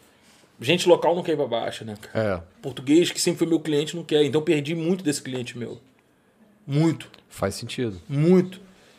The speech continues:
Speaker 1: E você não tem onde estacionar, e tudo é turista pra caralho, que eu adoro também.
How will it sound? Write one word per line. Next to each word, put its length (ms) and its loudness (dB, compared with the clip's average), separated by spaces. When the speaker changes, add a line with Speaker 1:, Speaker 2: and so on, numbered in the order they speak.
Speaker 1:
E 300 0
você 140 4
não 80 2
tem 140 0
onde 80 0
estacionar, 760 2
e 60 10
tudo 500 4
é 120 12
turista 440 2
pra 140 2
caralho, 360 4
que 80 2
eu 80 12
adoro 380 8
também. 580 -2